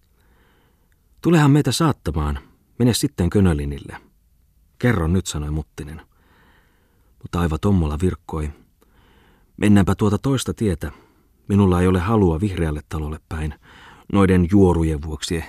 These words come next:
he." Muttinen ja Falk kulkivat Tommolan perästä pitkin kapeaa käytävää ja pakisivat kuin ainakin pienien ja suurtenkin kaupunkien asukkaat. "Mitä karvamatoa se Bongman nyt häärää?"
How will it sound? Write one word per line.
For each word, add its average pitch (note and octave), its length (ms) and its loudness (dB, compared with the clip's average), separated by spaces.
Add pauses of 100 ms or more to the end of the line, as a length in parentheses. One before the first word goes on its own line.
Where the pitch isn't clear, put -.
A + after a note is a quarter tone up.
(120)
he." F2+ 100 -2 (1700)
Muttinen E2 440 -2
ja D2+ 80 -4
Falk F2 280 -2
kulkivat D#2+ 440 -6
Tommolan E2 420 -2
perästä F#2 420 -6
pitkin D#2+ 360 -8
kapeaa D#2+ 420 -4
käytävää D#2+ 640 -6 (640)
ja - 60 -8
pakisivat F2 600 -2
kuin E2+ 240 -2
ainakin E2+ 480 -4
pienien D#2+ 520 -2 (560)
ja F2+ 100 -6
suurtenkin F2+ 600 -2
kaupunkien F#2 520 -4
asukkaat. - 600 -12 (1600)
"Mitä C3 240 4
karvamatoa F#2 680 2
se F#2+ 80 2
Bongman F#2 380 2
nyt F2 140 -4
häärää?" - 440 -6